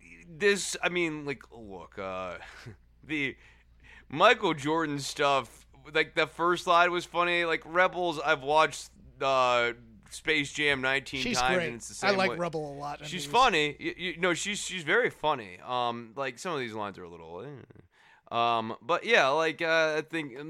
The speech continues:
Speaker 1: maybe a little too much Britt Baker, but I like her. I like her. Jericho Hager versus Luchasaurus and Jungle Boy. I'm sorry, but if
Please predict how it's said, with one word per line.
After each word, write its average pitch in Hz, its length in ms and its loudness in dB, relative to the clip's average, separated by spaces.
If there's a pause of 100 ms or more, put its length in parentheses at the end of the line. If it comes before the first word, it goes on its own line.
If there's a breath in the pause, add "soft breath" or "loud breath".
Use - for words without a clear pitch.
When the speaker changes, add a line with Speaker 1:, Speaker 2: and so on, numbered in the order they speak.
(160)
Speaker 1:
maybe 175 340 0
a 143 60 4
little 120 160 -2
too 113 120 -14
much 107 220 -8
Britt 107 160 -10
Baker, 90 300 -12
but 127 160 -2
I 185 140 6
like 180 260 4
her. 101 260 -6
I 147 100 2
like 143 300 2
her. 131 200 -2 (500 loud breath)
Jericho 220 540 6
Hager 185 400 2
versus 170 480 -2
Luchasaurus 170 720 -4
and 143 120 -8
Jungle 147 360 -2
Boy. 120 480 -2 (560 loud breath)
I'm 220 300 10
sorry, 151 560 2
but 151 320 0
if 160 340 0